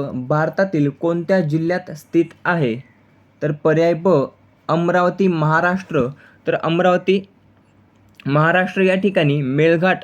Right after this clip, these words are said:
व्याघ्र प्रकल्प हा स्थित आहे.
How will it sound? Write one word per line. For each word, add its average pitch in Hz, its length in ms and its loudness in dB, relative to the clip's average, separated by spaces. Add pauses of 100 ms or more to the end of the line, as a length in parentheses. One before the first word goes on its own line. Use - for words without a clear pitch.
व्याघ्र 165 360 0
प्रकल्प 190 560 0 (260)
हा 170 260 -2
स्थित 165 420 -2 (140)
आहे. 135 520 -4